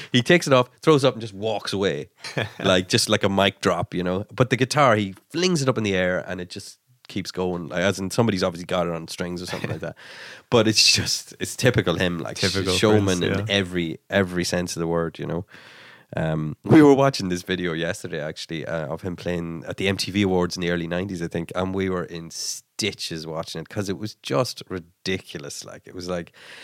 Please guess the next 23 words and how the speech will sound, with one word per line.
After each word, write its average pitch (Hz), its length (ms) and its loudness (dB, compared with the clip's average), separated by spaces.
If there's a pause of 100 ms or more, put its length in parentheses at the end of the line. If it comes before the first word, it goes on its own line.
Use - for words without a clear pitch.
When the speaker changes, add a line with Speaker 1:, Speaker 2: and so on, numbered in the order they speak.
(360)
Speaker 1:
he 143 140 0
was 110 140 2
there 151 180 8
with 156 100 2
the 139 60 0
guitar 107 560 4
doing 98 240 0
a 90 40 -6
guitar 107 440 -2
solo 82 320 0
while 101 240 2
sliding 107 520 2
down 92 220 0
and 92 60 -2
doing 90 180 -4
the 87 80 -6
splits - 540 2
and 92 100 -2
back 98 240 0
up 98 100 2
and 92 80 -6
spinning 101 320 0
round, 87 500 2